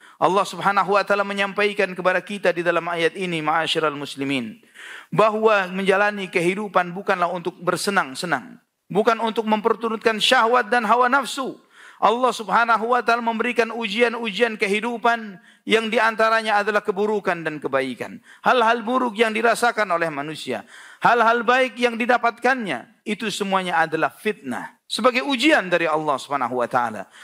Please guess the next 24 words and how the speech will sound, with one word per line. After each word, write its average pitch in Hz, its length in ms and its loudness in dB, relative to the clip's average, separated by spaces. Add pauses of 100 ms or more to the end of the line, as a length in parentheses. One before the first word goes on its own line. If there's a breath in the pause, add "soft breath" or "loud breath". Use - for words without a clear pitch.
Apakah 226 400 2
kita 233 320 0
bersabar 208 560 2
ketika 190 320 -4
diuji? 220 640 -8 (320 loud breath)
Apakah 226 400 2
kita 240 260 0
bersyukur 240 540 0
ketika 226 260 2
diberi 220 300 0
nikmat? 254 420 0 (400 soft breath)
Dan 170 220 0
Allah 170 240 0
ingatkan, 170 480 -2
"Wa 170 160 2
ilaina 190 560 0
turja'un." 190 840 -2 (120)
Dan 175 240 -2
kepada 170 320 -2
Kamilah 165 400 -2
kalian 160 400 -4
semua 156 320 -4
akan 147 160 -6
dikembalikan 139 720 -4